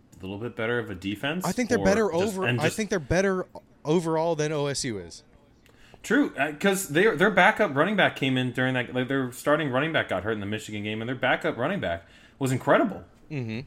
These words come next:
Speaker 2: And Quentin Johnson only had, like, one catch for fifteen yards for the longest time against Michigan. He, they didn't even
Speaker 1: Yeah.
Speaker 2: use him in the first half.
Speaker 1: And people com-, the, people will go back and forth as who is better, like, for this draft class, Quentin Johnson or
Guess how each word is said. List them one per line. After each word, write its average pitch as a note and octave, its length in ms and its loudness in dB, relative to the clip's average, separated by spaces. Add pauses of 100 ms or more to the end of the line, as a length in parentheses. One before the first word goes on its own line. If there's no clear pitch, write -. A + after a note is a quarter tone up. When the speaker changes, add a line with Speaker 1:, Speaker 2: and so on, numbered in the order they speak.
(560)
Speaker 2:
And A3+ 180 4
Quentin A#3+ 300 2
Johnson A#3 360 2
only G3 180 2
had, G3+ 180 2
like, F#3 180 0
one C#3+ 340 4
catch F3 320 4
for D#3 140 -2
fifteen D#3 380 2
yards D3+ 420 6
for E3+ 260 2
the E3+ 140 8
longest D#3 580 4
time A#2 220 -4
against G#2 260 -10
Michigan. F#2 400 -12 (320)
He, B3+ 80 -10
they D4 160 0
didn't D#4+ 180 0
even D#4 100 2
Speaker 1:
Yeah. F3+ 160 4
Speaker 2:
use D4+ 220 4
him C4+ 100 -4
in F3 80 -2
the C3+ 60 -6
first - 300 -8
half. E2+ 180 -12 (840)
Speaker 1:
And E3 280 -2
people G#3+ 500 0 (240)
com-, C#3 340 0
the, B2 120 -2
people F#3+ 280 4
will D#3+ 120 4
go D#3 120 8
back D3 200 10
and B2+ 100 -2
forth C#3 220 6
as F#2+ 140 0
who C#3 100 6
is A2+ 100 6
better, G#2+ 460 4
like, F#2+ 300 -4
for A#2 140 2
this G#2+ 160 2
draft A2 280 4
class, F2 240 0
Quentin G#2+ 240 -2
Johnson G#2 380 0
or F2+ 160 -2